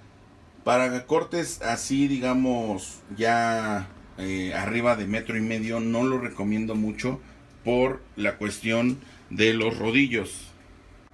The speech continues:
Por ejemplo, ese plotter lo usamos más para todo este tipo de stickers. ¿Qué tiene ese plotter? La, la bronca de ese plotter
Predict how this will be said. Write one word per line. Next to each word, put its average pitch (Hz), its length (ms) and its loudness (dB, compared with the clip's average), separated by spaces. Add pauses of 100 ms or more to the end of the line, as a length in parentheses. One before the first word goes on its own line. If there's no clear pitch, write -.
(540)
Por 110 140 2
ejemplo, 151 460 2
ese 143 280 0
plotter 151 720 0 (180)
lo 101 140 0
usamos 127 460 0
más 117 360 -4 (360)
para 92 540 -4
todo 110 160 0
este 113 220 -8
tipo 113 340 -6
de 95 220 -6 (100)
stickers. - 680 -6 (1800)
¿Qué 147 120 0
tiene 170 240 4
ese 180 180 2
plotter? 151 560 0
La, 120 680 2
la 113 100 0
bronca 147 380 -2
de 151 80 -6
ese 151 140 -6
plotter 135 440 -2